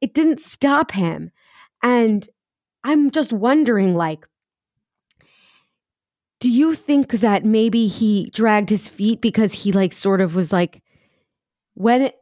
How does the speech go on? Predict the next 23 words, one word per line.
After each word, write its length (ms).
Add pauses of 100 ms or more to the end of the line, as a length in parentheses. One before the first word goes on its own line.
it 80
doesn't 240
matter, 280
'cause 140
when 160
the 60
chips 340
fall, 560 (640)
whatever 400
happens 640 (140)
is 160
what's 280
gonna 200
happen. 600 (360)
And 120
the 60
chaos 720
will 140
almost 580
create 640 (1080)
the 220
right 300
person 560